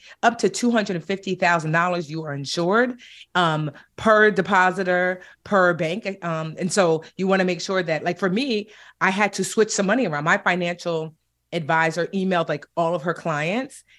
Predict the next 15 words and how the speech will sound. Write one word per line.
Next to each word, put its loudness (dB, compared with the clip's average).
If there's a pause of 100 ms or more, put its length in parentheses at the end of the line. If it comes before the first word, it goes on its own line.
(100)
and 2
was 0
like, 0
"Hey, 2
if 0
you -4
have 0 (240)
money 0
here -4
and -2
money -2
here, -4
you -4
might 0
wanna -2